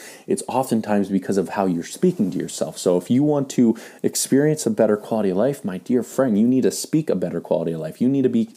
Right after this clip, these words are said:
a little bit more kind to yourself. And I know you know this, but you're not practicing it. And that's why I'm here. I'm here to coach you, to remind you, hey, like, listen, your physiology, you have, the, in these three things, you have the control over. You have a complete control over,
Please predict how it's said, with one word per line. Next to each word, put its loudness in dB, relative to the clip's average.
a 2
little 0
bit 2
more 0
kind -4
to -4
yourself. -2
And -2
I 0
know 4
you 2
know 2
this, -6
but 2
you're 2
not -2
practicing -4
it. -20
And 0
that's 0
why 2
I'm -2
here. -8
I'm -4
here 2
to 0
coach 0
you, 4
to 0
remind 2
you, 2
hey, 2
like, 0
listen, 2
your 0
physiology, 2
you 2
have, 0
the, -6
in 0
these 2
three 2
things, 2
you 4
have 0
the 2
control 2
over. -2
You 4
have 2
a -4
complete 0
control 2
over, 2